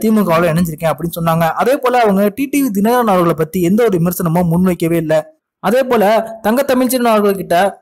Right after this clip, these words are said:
"நீங்க திமுகவுல இணைஞ்சதுக்கு பிறகு உங்களுக்கு என்ன பதவி வேண்டும் அப்படின்னு நீங்க எதிர்பார்க்கறீங்க?" அப்படின்னு கேள்விகள் கேட்கப்பட்டுச்சு. அதற்கு வந்து அவங்க என்ன சொன்னாங்க அப்படின்னா, "பதவி அப்படிங்கிறது கேட்டு பெற வேண்டியது கிடையாது, தங்களுடைய உழைப்பை பார்த்து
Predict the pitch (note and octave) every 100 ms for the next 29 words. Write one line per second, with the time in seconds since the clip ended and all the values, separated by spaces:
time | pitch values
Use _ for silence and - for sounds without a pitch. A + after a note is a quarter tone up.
0 | _ _ G3 A3 G#3 C#4 D4 C#4+ C4 B3
1 | G#3 A#3 A#3+ A3+ F#3+ F#3 F#3+ F3+ G3 F3+
2 | F3 F3 F#3 G3+ C4 A3 G#3 A3 F#3 F#3
3 | F#3 D3+ E3 F#3 D#3 E3 F#3 F3 D#3+ D#3
4 | C#3+ C#3+ F3+ F3+ F#3+ E3 E3+ D#3+ D#3 D#3
5 | D3+ D3+ D#3 D#3+ A3 A3+ A3 A3+ F#3+ F3
6 | F#3+ F3+ F3 E3 C#3+ C#3+ F#3+ - _ -
7 | G#3 C#4 C#4 A#3 F3 F3 D#3+ F3 G3+ A#3
8 | B3+ B3 G3 F#3 E3+ E3 D#3+ D#3 C#3+ C#3
9 | D#3+ C#3+ D#3 D#3+ D#3+ G3+ F3 G#3+ C#4+ C4
10 | - E3+ E3 F#3 G3+